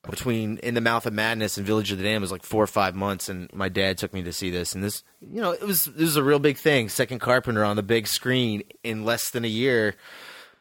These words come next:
Fun times, brother. Oh, man, just getting goosebumps here thinking about it. Like, oh,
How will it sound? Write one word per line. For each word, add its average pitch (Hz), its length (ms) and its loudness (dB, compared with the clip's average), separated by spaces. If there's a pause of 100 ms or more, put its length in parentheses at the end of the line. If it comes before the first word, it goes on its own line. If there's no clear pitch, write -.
(160)
Fun 101 280 0
times, 147 520 4
brother. 131 460 4 (960)
Oh, 139 460 6
man, 143 300 2
just 127 120 -6
getting 143 160 -4
goosebumps 139 460 2
here 135 160 2
thinking 139 340 0
about 113 280 4
it. 85 180 -6
Like, 104 300 -2
oh, 113 400 -4